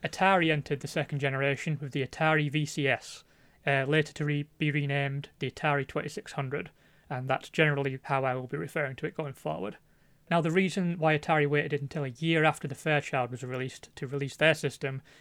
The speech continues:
is due to a tricky little lawsuit situation. Uh, Magnavox, the company that released the, uh, the first of the Pong souls, was, uh, they sued Atari over patent infringements, and part of the settlement terms allowed Magnavox access to the technical information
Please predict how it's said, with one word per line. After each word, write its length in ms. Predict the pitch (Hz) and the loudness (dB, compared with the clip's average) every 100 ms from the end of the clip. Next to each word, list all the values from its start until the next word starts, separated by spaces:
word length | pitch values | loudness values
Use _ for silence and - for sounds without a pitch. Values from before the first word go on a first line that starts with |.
| - | -12
is 120 | 143 | -10
due 160 | - 139 | -6 -8
to 160 | - 131 | -4 -4
a 60 | |
tricky 320 | 123 170 151 147 | -4 -6 -4 -4
little 220 | 160 135 | -2 0
lawsuit 420 | 147 135 - 156 | 2 2 -2 -10
situation. 720 | - 175 - 185 - 185 196 - _ - - - - - | -8 -8 -4 -4 -4 -8 -12 -20 _ -20 -20 -20 -6 2
Uh, 180 | 135 170 | 2 2
Magnavox, 760 | 160 170 147 135 135 - - - | 4 4 2 2 2 0 -12 -10
the 80 | |
company 360 | 147 143 123 135 | -6 -6 -4 -4
that 60 | 139 | -2
released 540 | 135 143 139 135 - _ | -4 -6 -4 -6 -10 _
the, 140 | 143 127 | -4 -2
uh, 160 | 127 - | -2 -4
the 60 | |
first 300 | 147 185 180 | 0 2 2
of 60 | 147 | -2
the 60 | - | -2
Pong 280 | - 127 127 | 0 0 -2
souls, 460 | 151 143 208 - _ - - - _ - | -2 -2 -4 -12 _ -20 -20 -20 _ -2
was, 120 | 147 | 2
uh, 160 | 151 160 | 2 4
they 120 | 165 | 0
sued 400 | 156 - 214 196 | 0 2 4 4
Atari 540 | 170 - 170 151 139 147 | 2 4 4 6 4 0
over 200 | 147 139 | -2 -4
patent 460 | - 180 - 143 143 - | -2 -2 -2 -8 -8 -10
infringements, 800 | 135 - 127 120 160 - - - _ _ - - | -10 -6 -8 -8 -12 -14 -20 -20 _ _ -12 -2
and 300 | 139 131 - | 0 0 -2
part 220 | 170 170 | 2 2
of 80 | 139 | 0
the 60 | |
settlement 540 | 143 - 160 135 135 151 | -2 0 0 0 -4 -4
terms 420 | 143 135 139 135 - | -4 -4 -6 -8 -6
allowed 280 | 139 135 147 | -2 -2 0
Magnavox 680 | 151 147 147 151 - - - - - | 0 0 -2 -4 -4 -12 -18 -20 -4
access 400 | 165 - - 147 | -2 -2 -2 -4
to 100 | - | -4
the 60 | 131 | -8
technical 480 | - 202 214 147 151 | 0 0 0 -2 -4
information 720 | 135 139 135 123 - 131 | -4 -6 -6 -6 -6 -6